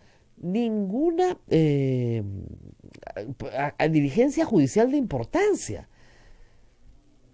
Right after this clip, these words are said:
Ninguna". Se tiene que avanzar y no se está avanzando. Eso es una crítica, digamos, constructiva a la fiscalía. Ellos saben que están atrasados, ¿no?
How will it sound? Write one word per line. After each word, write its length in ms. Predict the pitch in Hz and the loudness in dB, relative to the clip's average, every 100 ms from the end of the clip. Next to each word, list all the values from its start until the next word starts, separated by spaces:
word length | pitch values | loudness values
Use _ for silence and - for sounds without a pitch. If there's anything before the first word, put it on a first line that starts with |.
| - | -2
Ninguna". 580 | 151 202 381 494 135 - - - - - - - - - - - - - - | 2 6 8 6 4 -4 -12 -18 -20 -20 -20 -20 -20 -20 -20 -20 -20 -20 -18
Se 140 | - - | -6 -4
tiene 200 | - 403 | 0 -2
que 140 | - | 0
avanzar 720 | 254 123 113 - 285 392 269 - | -4 -4 -8 -6 -6 -6 -8 -6
y 80 | 135 | -4
no 120 | 143 | -2
se 100 | 139 | -4
está 160 | - | -8
avanzando. 440 | 120 101 101 90 139 | -8 -8 -8 -6 -4
Eso 140 | 339 | -2
es 80 | 330 | -4
una 200 | 247 254 | -2 -2
crítica, 460 | 220 208 196 190 208 - - - - - | 0 -2 0 0 0 -4 -20 -20 -20 -14
digamos, 280 | - 165 170 | -4 -2 -2
constructiva 760 | - 160 160 151 139 - 202 190 | -2 -4 -2 -6 -6 -2 2 4
a 40 | |
la 100 | 165 | 2
fiscalía. 560 | 127 131 - 127 139 156 | 0 -2 0 2 4 4
Ellos 280 | - 392 - | 6 6 4
saben 240 | 131 127 | -2 -4
que 80 | 117 | -4
están 200 | 104 123 | -8 -8
atrasados, 640 | 123 104 101 113 85 92 123 | -6 -8 -8 -8 -8 -10 -10
¿no? 180 | 240 | -10